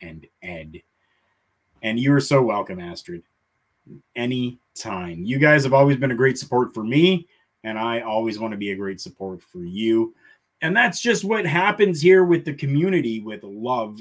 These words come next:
Wrestling. We all are very supportive of what everybody does,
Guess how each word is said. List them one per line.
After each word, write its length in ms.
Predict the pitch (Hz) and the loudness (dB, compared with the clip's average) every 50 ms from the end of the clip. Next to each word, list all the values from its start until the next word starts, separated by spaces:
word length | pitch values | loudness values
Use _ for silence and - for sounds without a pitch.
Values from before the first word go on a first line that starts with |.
| 113 - | -20 -20
Wrestling. 800 | 113 110 107 117 123 123 - - - 107 101 95 87 85 85 - _ _ _ _ _ _ _ _ _ _ _ _ _ _ _ _ - | -18 -12 -10 -10 -8 -8 -10 -12 -14 -12 -12 -12 -12 -14 -18 -20 _ _ _ _ _ _ _ _ _ _ _ _ _ _ _ _ -8
We 220 | 120 131 139 156 - - | -2 0 0 0 0 -2
all 560 | 160 156 151 156 156 156 156 156 147 143 139 - _ _ _ _ _ _ _ _ _ _ _ _ _ | -2 -2 0 0 0 0 0 0 0 -2 -6 -10 _ _ _ _ _ _ _ _ _ _ _ _ _
are 120 | 131 120 | -10 -10
very 320 | 113 107 101 110 107 104 98 | -10 -10 -12 -10 -10 -10 -10
supportive 640 | - - 87 - - 131 139 143 143 143 139 135 | -12 -14 -16 -8 -4 -2 0 0 0 0 -2 -4
of 140 | - 120 101 | -8 -12 -14
what 140 | 101 104 98 | -12 -12 -12
everybody 460 | 101 98 98 101 92 90 95 90 87 85 82 | -12 -12 -12 -12 -12 -12 -12 -12 -12 -16 -14
does, 500 | 82 98 98 101 110 127 156 170 - | -12 -12 -10 -10 -10 -10 -10 -12 -14